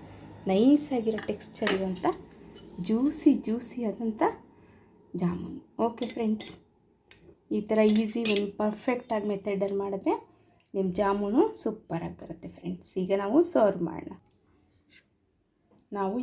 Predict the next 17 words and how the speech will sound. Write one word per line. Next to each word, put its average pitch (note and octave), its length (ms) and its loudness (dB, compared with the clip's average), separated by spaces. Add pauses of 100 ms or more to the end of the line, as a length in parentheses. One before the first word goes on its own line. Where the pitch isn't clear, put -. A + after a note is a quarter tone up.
ಯಾವುದೇ G3 320 4 (100)
ಬ್ರ್ಯಾಂಡಿನ F#3 420 2 (760)
ಜಾಮೂನ್ G3 400 0
ಮಿಕ್ಸ್ F3 260 -6
ತಗೊಂಡ್ರು F3+ 460 2
ಈ - 20 -6 (100)
ಥರ G#3 100 -2 (920)
ಈಸಿ C#4 380 4 (100)
ಸ್ಟೆಪ್ಸ್ನ F#3+ 480 -4 (100)
ಫಾಲೋ F#3 280 0 (100)
ಮಾಡಿ F3 200 4 (120)
ಮಾಡಿದ್ರೆ F3+ 380 2 (720)
ಪರ್ಫೆಕ್ಟಾಗಿರೋಂಥ G3 1120 0 (680)
ಜಾಮೂನು F3+ 580 6 (440)
ರೆಡಿ E3+ 260 -4
ಆಗುತ್ತೆ. - 380 -12 (640)
ಮಾಡಿದ್ರು F3+ 500 6